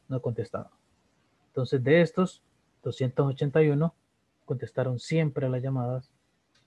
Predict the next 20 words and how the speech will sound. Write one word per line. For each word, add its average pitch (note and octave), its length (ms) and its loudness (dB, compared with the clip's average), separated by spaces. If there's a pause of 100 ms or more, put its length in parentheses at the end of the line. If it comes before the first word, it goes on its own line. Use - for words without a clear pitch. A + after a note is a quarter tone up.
y, A2 720 -8 (680)
y B2+ 100 -8
no B2+ 320 -2
utilizaron B2 560 -4
el, A#2 220 -6
el A#2+ 140 -4
buzón A#2 280 -10
de A2 120 -4
voz. - 220 -18 (300)
Los C#3 100 -4
demás, D3 360 0
pues, C3 180 -4
sí C#3 160 0
habían C3+ 280 2
utilizado C#3 600 0
una A#2+ 220 -4
que - 100 -8
otra A2+ 220 -6
vez A2+ 160 -4
eso, A2 240 -8